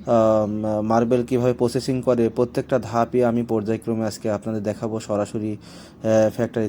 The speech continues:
থেকে। এবং মার্বেল এবং গ্রানাইট লাগলে অবশ্যই যোগাযোগ করবেন স্ক্রিনের নাম্বারে। এবং, আহ,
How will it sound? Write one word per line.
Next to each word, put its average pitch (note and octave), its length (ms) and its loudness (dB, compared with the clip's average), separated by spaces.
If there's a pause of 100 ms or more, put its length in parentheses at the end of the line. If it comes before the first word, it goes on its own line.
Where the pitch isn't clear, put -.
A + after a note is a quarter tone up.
থেকে। A#2 160 0
এবং A#2 220 0
মার্বেল A2+ 400 0
এবং A#2 160 0
গ্রানাইট A2 420 -2
লাগলে A2+ 200 -2
অবশ্যই G#2+ 640 -2
যোগাযোগ G#2+ 400 -4
করবেন G#2+ 300 -4
স্ক্রিনের G#2+ 320 -6
নাম্বারে। G#2 540 -2 (840)
এবং, A2 400 0
আহ, G#2 880 -4